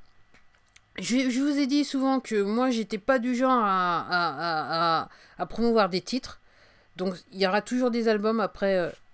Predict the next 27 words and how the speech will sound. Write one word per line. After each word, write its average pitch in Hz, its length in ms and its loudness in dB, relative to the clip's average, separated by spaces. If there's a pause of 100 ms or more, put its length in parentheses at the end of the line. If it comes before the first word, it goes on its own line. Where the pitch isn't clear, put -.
(140)
je 156 140 -8
vous, 214 380 -2
vous, 202 420 -4
les, 185 300 -2
vous, 185 260 -4
la 220 140 2
personne 208 400 -2
qui - 140 -8
voulait 180 180 -2
écouter 180 320 -6
ma 190 140 -2
musique, 170 340 -6 (300)
d-, - 140 -14
vous 180 220 -4
devez 190 220 0
décider 175 560 -4 (100)
quel, 185 460 -4
quel 190 180 -4
titre 180 220 -8
vous 160 160 -6
aimez 156 160 -2
le 147 60 -2
mieux. 180 220 -4 (420)
Vous 240 180 4
ayant 302 300 6
dit 247 120 2
ça, 175 240 -2